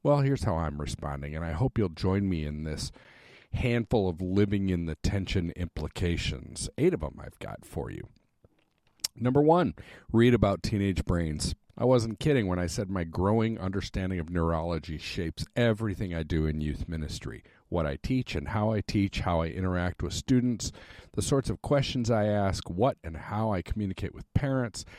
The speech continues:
how I plan my youth ministry calendar, what's most important em-, and emphasized in our youth ministry. What to read? Well, if you want to read a bunch, you could start with The Primal Teen,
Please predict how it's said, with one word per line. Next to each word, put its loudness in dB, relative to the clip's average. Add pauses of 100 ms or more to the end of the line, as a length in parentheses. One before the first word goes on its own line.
(240)
how 2
I 4
plan 2
my 2
youth 2
ministry 0
calendar, 0 (420)
what's 2
most 2
important -2
em-, 0 (140)
and 2
emphasized 0
in 0
our 2
youth 0
ministry. -6 (560)
What 4
to 4
read? 2 (440)
Well, 6 (300)
if -4
you 2
want 4
to 4
read 4
a 2
bunch, 2
you 0
could -6
start 2
with 0
The 0
Primal 0
Teen, 0